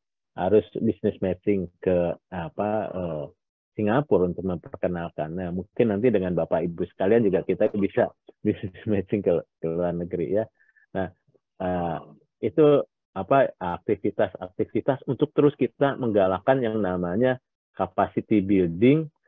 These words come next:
yang namanya, eh, kemampuan skill knowledge, eh, dari, eh, individu-individu Indonesia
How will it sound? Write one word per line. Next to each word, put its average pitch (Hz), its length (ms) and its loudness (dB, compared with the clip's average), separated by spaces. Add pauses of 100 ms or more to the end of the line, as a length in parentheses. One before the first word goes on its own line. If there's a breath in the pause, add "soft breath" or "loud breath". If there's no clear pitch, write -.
(160)
yang 107 160 0
namanya, 95 720 0 (480)
eh, 95 320 0 (800)
kemampuan 98 720 0 (160)
skill 135 400 4
knowledge, 113 400 4 (240)
eh, 92 320 -2
dari, 92 400 2 (640)
eh, 90 400 -2 (240)
individu-individu 95 1200 0
Indonesia 90 520 0